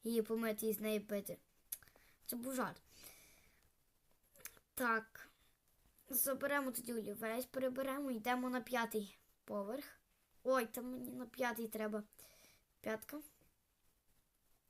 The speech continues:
П'ятий, п'ятий, п'ятий поверх, поверх,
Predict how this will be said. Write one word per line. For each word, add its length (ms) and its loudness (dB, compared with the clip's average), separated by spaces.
П'ятий, 440 -6
п'ятий, 420 -2
п'ятий 760 0
поверх, 500 -6
поверх, 340 -4